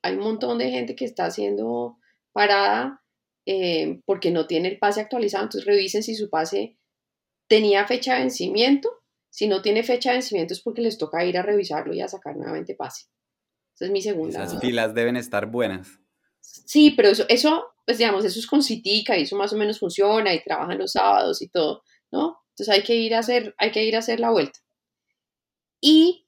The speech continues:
Speaker 1: mi tercera recomendación, que también es de carácter práctico, empiecen a buscar todos los papeles para la declaración de renta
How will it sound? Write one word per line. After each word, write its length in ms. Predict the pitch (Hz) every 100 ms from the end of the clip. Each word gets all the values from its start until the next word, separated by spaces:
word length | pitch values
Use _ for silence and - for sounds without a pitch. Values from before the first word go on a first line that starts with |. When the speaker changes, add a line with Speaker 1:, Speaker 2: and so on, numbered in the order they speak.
| _ _ _ _ _ _ _ _
Speaker 1:
mi 240 | 226 254 -
tercera 420 | 226 233 226 240
recomendación, 880 | 277 285 262 233 202 220 196 208 _ _ _ _ _ _ -
que 120 | 233
también 580 | 233 208 196 196 202 -
es 440 | 233 240 240 220 220
de 160 | 254
carácter 440 | 254 214 196 226 240
práctico, 500 | 247 - 277 320 233
empiecen 320 | 214 214 233
a 60 |
buscar 360 | 240 240 196 -
todos 240 | 262 254 262
los 140 | 269
papeles 420 | 240 226 196 220
para 240 | - 240 240
la 120 | 208
declaración 500 | 208 190 185 185 180
de 100 | 202
renta 360 | 247 262 349